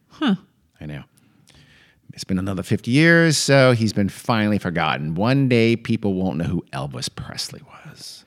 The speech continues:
Speaker 2: God
Speaker 1: Well,
Speaker 2: forbid.
Speaker 1: no, 'cause
Speaker 2: Probably
Speaker 1: we
Speaker 2: Elvis.
Speaker 1: still see Elvis and stuff.
Speaker 2: Still, Amelia Earhart is still a big deal.
Speaker 1: Yeah.
Speaker 2: You know why? 'Cause they're still searching for, you know, you still have these searches for her and people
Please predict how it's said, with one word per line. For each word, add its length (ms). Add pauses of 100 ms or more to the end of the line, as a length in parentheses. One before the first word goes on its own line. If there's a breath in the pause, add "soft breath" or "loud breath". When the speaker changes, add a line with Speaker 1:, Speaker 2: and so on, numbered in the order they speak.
(840 soft breath)
Speaker 2:
God 60
Speaker 1:
Well, 500
Speaker 2:
forbid. 180
Speaker 1:
no, 300
'cause 80
Speaker 2:
Probably 280
Speaker 1:
we 60
Speaker 2:
Elvis. 140
Speaker 1:
still 220
see 540
Elvis 520
and 240
stuff. 340 (520 loud breath)
Speaker 2:
Still, 180
Amelia 380
Earhart 240
is 80
still 180
a 40
big 320
deal. 380
Speaker 1:
Yeah. 300
Speaker 2:
You 60
know 80
why? 120
'Cause 140
they're 80
still 220
searching 320
for, 160
you 180
know, 160 (140)
you 80
still 140
have 40
these 140
searches 280
for 160
her 100
and 80
people 200